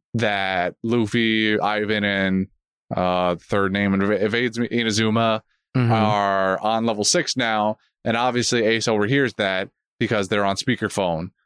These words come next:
Speaker 1: So he tries to break out, but he goes running for the elevator 'cause he's gonna go try and save Luffy now, I guess, in this reverse situation. But Magellan says, "No, you're, you're,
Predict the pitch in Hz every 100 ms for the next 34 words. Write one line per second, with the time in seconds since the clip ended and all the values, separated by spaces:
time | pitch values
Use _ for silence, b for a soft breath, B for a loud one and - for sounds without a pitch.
0 | - - 120 107 104 98 95 95 98 -
1 | 131 113 143 147 131 120 131 117 143 139
2 | 117 113 107 _ 120 123 117 135 131 113
3 | 127 123 120 117 123 127 98 98 95 92
4 | 95 - _ - 104 101 101 104 101 101
5 | 101 98 98 _ - 104 104 104 98 117
6 | 107 104 101 110 110 123 120 123 127 127
7 | 123 127 131 - 131 113 110 - 107 98
8 | 107 113 - 123 - 127 123 120 135 131
9 | - 101 95 _ 113 113 165 151 135 135
10 | 110 127 123 110 107 113 - _ _ _
11 | 113 110 113 113